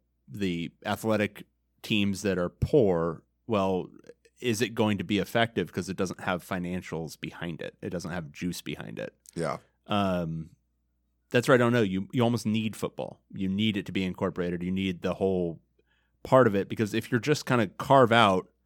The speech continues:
Speaker 1: the, essentially the two men's sports that matter,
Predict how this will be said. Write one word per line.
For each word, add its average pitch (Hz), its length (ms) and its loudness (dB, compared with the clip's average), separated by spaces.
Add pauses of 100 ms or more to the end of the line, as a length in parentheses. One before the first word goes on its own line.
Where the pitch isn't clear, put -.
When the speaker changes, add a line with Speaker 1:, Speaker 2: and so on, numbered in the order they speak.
(540)
Speaker 1:
the, - 120 -4 (140)
essentially 110 380 4
the 85 100 0
two 151 220 4
men's 107 400 2
sports - 520 2
that 87 260 0 (500)
matter, 92 520 0